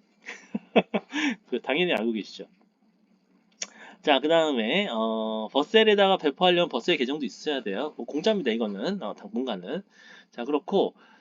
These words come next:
저는 이제 비주얼 스튜디오 코드를 준비해놨어요. 그 코드 스페이스에. 그리고 제가 전에 했던 것들 다 지워버렸습니다. 깨끗하게 하려고. 그리고 자, 보시면 여러분들 똑같이 따라 하시려면 로컬이 됐건 저처럼 코드 스페이스가 됐건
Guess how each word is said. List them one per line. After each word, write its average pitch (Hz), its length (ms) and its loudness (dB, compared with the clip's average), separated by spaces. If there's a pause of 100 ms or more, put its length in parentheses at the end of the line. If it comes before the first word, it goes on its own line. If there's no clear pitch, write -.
(180)
저는 170 300 2
이제 151 120 2
비주얼 190 300 2
스튜디오 190 280 -2
코드를 202 320 -2
준비해놨어요. 151 760 -4
그 104 300 -8
코드 185 260 -8
스페이스에. 117 640 -8
그리고 110 260 -4
제가 120 220 -2
전에 135 280 0
했던 131 260 -2
것들 113 240 -6
다 123 120 -8
지워버렸습니다. 113 600 -4
깨끗하게 151 380 -8
하려고. - 360 -16 (100)
그리고 - 180 -20
자, 104 240 -10 (280)
보시면 165 440 0 (220)
여러분들 165 280 4
똑같이 196 260 -4
따라 190 220 -2
하시려면 170 560 0 (320)
로컬이 151 340 2
됐건 156 400 2
저처럼 143 340 -6
코드 180 200 -6
스페이스가 151 380 -6
됐건 123 400 -2